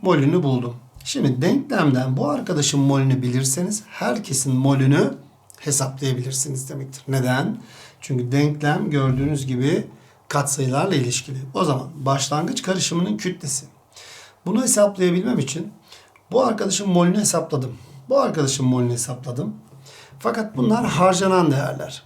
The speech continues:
Bana eşit kütle dediği için büyüğüne göre küçüğünün de aynı olmasını düşüneceğim. Buradan farz edelim biz molü bir bulduğumuzu farz edelim. Ya da şuradaki sayıyla orantılı olsun, iki bulduğumuzu farz edelim. Molü iki çıksın. O zaman ben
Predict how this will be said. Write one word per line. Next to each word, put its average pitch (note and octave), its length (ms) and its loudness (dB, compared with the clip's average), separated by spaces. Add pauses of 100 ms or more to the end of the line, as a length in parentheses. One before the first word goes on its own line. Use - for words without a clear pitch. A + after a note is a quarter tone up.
Bana F3+ 140 0
eşit F#3+ 360 0
kütle C3+ 320 -4
dediği A#2+ 180 -4
için F3 380 -4
büyüğüne G#3+ 440 4
göre C#3 320 2
küçüğünün G3+ 580 -2
de C#3 140 4
aynı C3+ 320 4
olmasını B2 460 0
düşüneceğim. F#3 600 -4 (1040)
Buradan F#3 400 2 (280)
farz E3 300 2
edelim C#3+ 400 2
biz F#3+ 240 -4 (100)
molü F3 360 2
bir F3 280 2
bulduğumuzu B2 560 2
farz B2 340 -6
edelim. B2+ 300 -6
Ya D#3+ 140 -2
da E3 60 -6
şuradaki E3 360 -6
sayıyla D3+ 280 0
orantılı C#3+ 480 0
olsun, C3 260 -4
iki - 340 -4
bulduğumuzu B2 480 2
farz B2+ 320 -2
edelim. A#2+ 320 -8 (300)
Molü D3+ 220 0
iki - 280 -4
çıksın. - 440 -4 (680)
O F#3 100 0
zaman F#3 320 2
ben G#3+ 280 -2